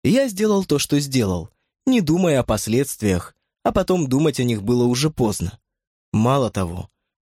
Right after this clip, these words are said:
мне и в голову не пришло извиниться при всех перед моей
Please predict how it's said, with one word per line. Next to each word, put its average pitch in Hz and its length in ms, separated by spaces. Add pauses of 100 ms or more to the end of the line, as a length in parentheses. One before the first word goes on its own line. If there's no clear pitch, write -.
(140)
мне 240 260
и 196 40
в 151 100
голову 143 400
не 120 100
пришло 113 420
извиниться 110 640
при 104 160
всех - 320
перед 107 220
моей 104 400